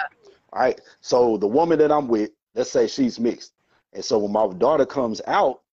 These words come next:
and my daughter gets older, her hair is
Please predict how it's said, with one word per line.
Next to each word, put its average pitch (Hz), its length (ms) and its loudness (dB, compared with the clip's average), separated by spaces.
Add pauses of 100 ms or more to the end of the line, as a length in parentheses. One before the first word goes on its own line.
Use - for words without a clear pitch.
(220)
and 92 100 -20
my 92 100 -4
daughter 143 300 4
gets 127 240 -2
older, 170 260 4 (640)
her 131 180 2
hair 156 540 4 (480)
is 120 460 0